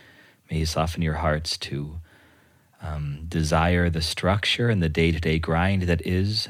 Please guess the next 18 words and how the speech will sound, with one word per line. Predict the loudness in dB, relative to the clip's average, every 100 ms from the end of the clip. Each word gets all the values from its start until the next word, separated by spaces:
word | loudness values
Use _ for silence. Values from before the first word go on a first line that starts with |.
| -8
the | -2 2
love | 4 4 0 -6
that | -4 -4
we | -2 -4
choose. | -2 -2 -2 -2 -2 -4 -8 -12 -20 -20 -20 -20 _ _
And | -2 0
may | 0
he | -2 -4
protect | -4 -6 -2 -4 -2
you | -6
from | -4 -4
any | -4
attacks | -4 -6 -8 -8
of |
the | -6
devil | -4 -2 -2 -4
that | -6 -10 -12 -10
may | -8 -6 -8